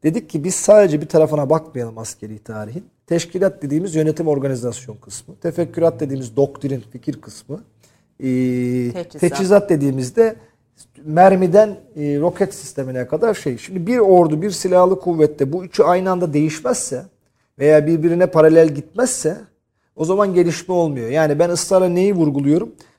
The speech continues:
Speaker 1: Bizim yerli İHA, siha yapmamız, yerli tankımızı, muharebe tankımızı yapmamız, milli gemimizi yapmamız, milli muharebe uçağımızı yapmamız ne kadar önemliyse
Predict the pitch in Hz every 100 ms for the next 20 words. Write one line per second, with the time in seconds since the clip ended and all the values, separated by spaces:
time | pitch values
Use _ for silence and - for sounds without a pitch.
0 | _ 165 175 233 220 165 160 180 190 165
1 | 151 175 170 160 160 156 151 143 135 -
2 | - - - 147 156 160 156 147 143 143
3 | 131 135 135 139 139 143 135 131 131 127
4 | 135 127 131 131 117 131 139 156 143 135
5 | 135 131 143 127 - 127 123 - - _
6 | _ _ 139 147 170 160 147 147 151 139
7 | - 143 139 135 139 135 131 113 131 147
8 | 135 120 120 117 151 226 - 151